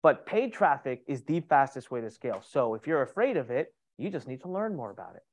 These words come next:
It's not that scary. Now, if you're afraid of paid traffic, you have either two problems. One, your funnel sucks. Two, you're just scared 'cause you don't know enough about it. Both of those problems, solvable. Make your funnel not suck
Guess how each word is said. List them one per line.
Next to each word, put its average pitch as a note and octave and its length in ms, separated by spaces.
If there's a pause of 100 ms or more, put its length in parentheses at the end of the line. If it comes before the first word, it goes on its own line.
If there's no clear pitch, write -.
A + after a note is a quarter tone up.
(500)
It's A2+ 180
not C#3+ 260
that F3 200
scary. F#3 420 (220)
Now, F3+ 140
if D#3+ 100
you're C4+ 120
afraid C#4 260
of G3 100
paid F3+ 200
traffic, E3+ 460
you A3 140
have G3 120
either F3 180
two C4 200
problems. D#3 580
One, G#3 500
your B2 100
funnel A#3+ 320
sucks. B3+ 400 (120)
Two, D4+ 420
you're E3+ 120
just G3 200
scared G3+ 300
'cause D3 120
you E3 80
don't E3+ 180
know D3+ 180
enough C#3+ 220
about B2+ 300
it. - 120 (360)
Both A#3+ 260
of D4 100
those C#4 180
problems, A#3 580 (140)
solvable. A#2 680 (300)
Make A2+ 140
your D3+ 100
funnel D#3 260
not D3 220
suck G#2+ 300